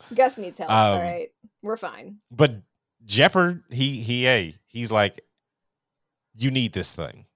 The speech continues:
Speaker 2: I understand
Speaker 1: No, he
Speaker 2: the
Speaker 1: doesn't.
Speaker 2: importance of this
Speaker 1: You
Speaker 2: dog."
Speaker 1: need to learn to let go.
Speaker 2: "I'm gonna go get this thing for you." So, in his best disguise, which is stupid, he just throws on a hat.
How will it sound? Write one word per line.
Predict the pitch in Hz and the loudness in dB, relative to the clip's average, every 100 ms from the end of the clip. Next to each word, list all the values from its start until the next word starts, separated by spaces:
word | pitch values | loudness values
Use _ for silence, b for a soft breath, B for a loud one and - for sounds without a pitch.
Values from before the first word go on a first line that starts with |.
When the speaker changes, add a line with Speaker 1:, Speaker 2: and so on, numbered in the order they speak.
| _ 107 | _ 0
Speaker 2:
I | 107 | 2
understand | 110 269 302 | 2 2 4
Speaker 1:
No, | 226 | 4
he | |
Speaker 2:
the | 92 | 2
Speaker 1:
doesn't. | - | -2
Speaker 2:
importance | 101 90 82 98 | -2 -2 -4 -4
of | 85 | -2
this | 90 90 87 | -2 -4 -4
Speaker 1:
You | |
Speaker 2:
dog." | 95 85 78 | 0 2 2
Speaker 1:
need | 294 | 2
to | 269 | 2
learn | 254 214 | 2 0
to | |
let | 196 175 | -4 -6
go. | 165 123 220 _ _ _ _ _ _ _ - | -8 -12 -18 _ _ _ _ _ _ _ 0
Speaker 2:
"I'm | 113 117 | 2 2
gonna | 107 101 | 2 -2
go | 98 95 | 0 -2
get | 80 87 | -2 -10
this | 90 - | -8 -6
thing | 90 80 78 | -6 -6 -8
for | 80 76 | -8 -8
you." | 62 - _ _ _ | -10 -18 _ _ _
So, | - - 113 95 92 85 80 b b _ _ - | -6 0 2 4 2 -2 -8 b b _ _ -10
in | 101 | -4
his | 110 101 | -2 -2
best | 92 98 120 - | 0 0 0 -2
disguise, | 147 - 175 110 95 101 107 - - _ | -4 2 6 6 6 2 -4 -4 -8 _
which | 90 - | -16 -10
is | - | -6
stupid, | - 101 85 90 98 | -4 -4 -4 -6 -6
he | |
just | 101 104 _ _ | -6 -8 _ _
throws | 107 120 131 | 4 6 8
on | 139 131 | 6 4
a | 120 | 6
hat. | 147 107 | 6 6